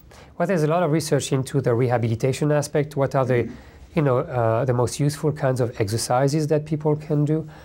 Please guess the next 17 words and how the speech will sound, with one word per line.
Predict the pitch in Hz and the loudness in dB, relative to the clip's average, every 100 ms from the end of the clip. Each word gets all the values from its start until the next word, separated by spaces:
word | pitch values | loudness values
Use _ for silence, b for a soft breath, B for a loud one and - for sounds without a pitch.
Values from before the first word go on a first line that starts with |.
| B B | B B
Uh, | 139 127 | 0 2
there's | 131 127 | 2 0
also | 135 135 - 135 | 0 0 0 0
research | 131 131 131 - | 0 -2 -4 -4
into | 123 - | -6 -4
the | - | -4
devices, | 110 104 117 165 180 120 110 - B B B B | -2 0 2 0 0 -2 -2 -6 B B B B
uh, | - 127 120 120 | 0 2 2 2
you | 123 | 0
know, | 120 | 0
the | |
braces | 104 104 120 120 151 123 | -2 0 0 0 -2 0
that | 123 - | -2 0
can | 135 | -2
be | 120 | 0
used, | 123 123 123 120 | 0 2 0 0
these | 113 107 | -4 -4